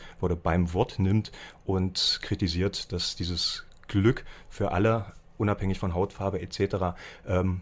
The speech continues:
nicht einlösbar ist in der jetzigen Gesellschaft. Wie dieser Protest aussehen sollte, kann ich so konkret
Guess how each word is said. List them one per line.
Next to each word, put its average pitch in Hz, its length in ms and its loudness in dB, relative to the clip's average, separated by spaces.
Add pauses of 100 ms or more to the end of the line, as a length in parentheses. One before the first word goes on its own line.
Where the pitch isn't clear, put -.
(140)
nicht - 240 -4
einlösbar 90 500 2
ist 87 140 -6
in 80 100 -2
der 80 160 -4
jetzigen 78 340 -6
Gesellschaft. 78 640 -8 (920)
Wie 117 100 -2
dieser 110 220 2
Protest - 560 -2
aussehen 110 560 4
sollte, 107 760 4 (460)
kann 98 160 2
ich - 280 -2
so 104 180 4
konkret 98 640 0